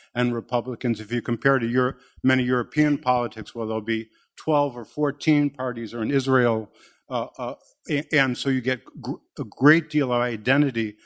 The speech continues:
but it's drifted into the mainstream. And for the first time, we have a president, uh, pitching hatred of the other, opening up his,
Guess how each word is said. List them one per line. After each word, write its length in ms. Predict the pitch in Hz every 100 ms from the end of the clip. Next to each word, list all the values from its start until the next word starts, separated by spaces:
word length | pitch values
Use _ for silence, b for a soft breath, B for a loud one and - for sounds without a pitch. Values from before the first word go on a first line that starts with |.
| b b -
but 180 | 143
it's 220 | 156 - -
drifted 380 | 170 185 160
into 180 | 143 131
the 100 | 120
mainstream. 640 | 117 143 202 190 - 123 127
And 140 | 120
for 80 | 147
the 100 | 135
first 300 | - 185 -
time, 200 | 160 139
we 100 | 131
have 140 | 120
a 160 | 120 123 _ b b _
president, 760 | - 175 196 180 139 123 113 - _ _ _
uh, 180 | 139 127 - _ _ -
pitching 360 | 170 - 143
hatred 600 | 117 156 165 - 117 101 _ _ _ _
of 200 | 131 120
the 120 | 110 123
other, 320 | 127 113 131
opening 380 | 143 156 151 127
up 240 | 127 -
his, 540 | 123 123 117 107 -